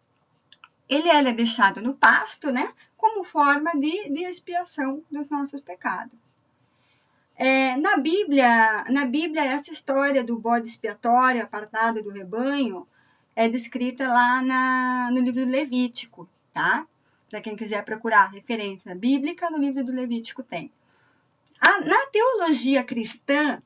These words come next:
a figura do bo-, do, do bode expiatório tem, tem um simbolismo muito forte pro sacrifício de Jesus,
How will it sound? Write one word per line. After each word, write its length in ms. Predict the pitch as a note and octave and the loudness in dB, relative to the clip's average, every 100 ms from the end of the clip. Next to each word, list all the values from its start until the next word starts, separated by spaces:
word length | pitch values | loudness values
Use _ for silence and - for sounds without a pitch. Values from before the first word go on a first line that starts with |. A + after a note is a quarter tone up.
| - | -6
a 140 | A#3+ | -4
figura 400 | A#3+ B3+ C#4+ E4 | -2 -2 -2 -2
do 140 | C#4+ C#4 | -4 -2
bo-, 340 | A#3+ C4 C4+ | -2 -2 -2
do, 380 | A#3 A#3+ A3+ A3 | -2 -2 -2 -6
do 140 | A3 | -6
bode 280 | A#3 A#3+ A#3 | -2 0 0
expiatório 840 | A#3+ - G#3 - A3+ B3 C#4 A#3+ F#3+ _ _ _ _ _ _ _ | -4 -8 -12 -4 0 2 0 -4 -10 _ _ _ _ _ _ _
tem, 340 | C4+ D4 E4 - - A#3 | 4 4 2 -10 -12 -8
tem 260 | D4 E4+ G4 | -4 -2 -2
um 120 | E4 | -2
simbolismo 680 | - C#4 A#3+ A#3+ A#3 A#3 A#3 | -2 -2 0 0 0 0 0
muito 640 | A3+ A#3+ D4+ A4+ A4+ G#4 | 2 2 2 -2 -6 -8
forte 840 | G#4 - A#3+ A3 G3+ G#3+ _ D#4 F4+ _ _ _ | -8 -2 2 4 2 -4 _ -14 -14 _ _ _
pro 240 | - F4 F4 | -2 -2 -2
sacrifício 640 | F#4+ F4+ F4+ - D4+ - | -4 -6 -6 -2 -2 0
de 100 | C4 | -4
Jesus, 600 | C#4 F4 C4+ F3+ E3+ - | -2 -4 -4 -8 -14 -20